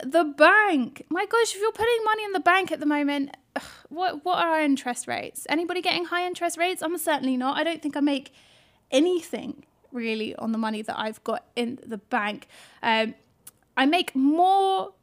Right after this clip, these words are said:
money on having a rewards account with NatWest, which all my bills go through, and they give me a couple of percent cash back <laughs> than I do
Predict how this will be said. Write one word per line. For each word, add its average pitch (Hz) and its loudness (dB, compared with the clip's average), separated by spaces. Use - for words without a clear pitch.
money 285 2
on 247 -4
having 285 -4
a 262 -2
rewards 269 0
account 226 -8
with 240 -10
NatWest, 269 0
which 240 -6
all 262 -2
my 254 0
bills 277 0
go 226 -4
through, 220 -8
and 247 2
they 285 2
give 277 -2
me 240 -2
a - -4
couple 294 -2
of 269 -2
percent 269 -4
cash - -2
back - -6
<laughs> - -6
than 370 8
I 392 2
do 330 6